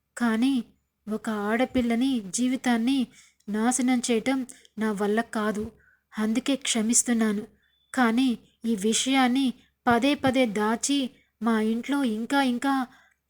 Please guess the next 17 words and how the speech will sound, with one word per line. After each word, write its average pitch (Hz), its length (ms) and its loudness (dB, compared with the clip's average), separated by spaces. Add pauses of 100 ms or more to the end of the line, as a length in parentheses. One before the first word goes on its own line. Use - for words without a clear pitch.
(580)
మా 233 120 2
అన్నయ్యని, 262 600 0
మా 226 200 0
నాన్నని 262 400 0
మభ్యపెట్టకు. 226 720 -2 (640)
ఏదో 220 300 0
ఒకరోజు 240 640 0 (380)
మీకుగా 269 480 2
మీరే 254 400 2
వచ్చి 247 520 0 (340)
మా 226 140 -2
నాన్న 220 380 0
దగ్గర 247 440 0 (1400)
చెప్పండి. 226 420 0 (500)
అప్పటి 240 320 -2
వరకు 240 480 2 (640)
నేను 240 500 2